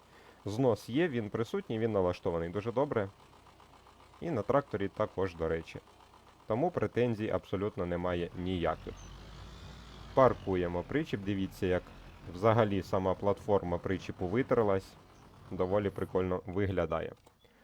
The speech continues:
Глушимо трактор та переходимо до наступного нашого героя. І це буде не трактор John Deere, а ось така бочка. Це бочка для внесення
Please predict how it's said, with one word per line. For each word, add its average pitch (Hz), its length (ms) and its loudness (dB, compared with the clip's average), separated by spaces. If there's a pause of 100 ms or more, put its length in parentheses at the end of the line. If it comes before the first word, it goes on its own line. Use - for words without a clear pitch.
(300)
Глушимо 104 440 0
трактор 139 380 2
та 127 160 4
переходимо 104 680 2
до 98 200 2
наступного 98 680 0
нашого 85 640 -2
героя. 87 520 2
І 95 100 -4
це 151 220 4
буде 117 440 4
не 107 340 2
трактор 85 520 -4 (100)
John 92 260 0
Deere, 113 240 -2 (1300)
а 123 340 4
ось 101 320 0
така 98 340 2
бочка. 82 480 -2 (1800)
Це 151 180 6
бочка 123 380 4
для 98 220 6
внесення 101 880 2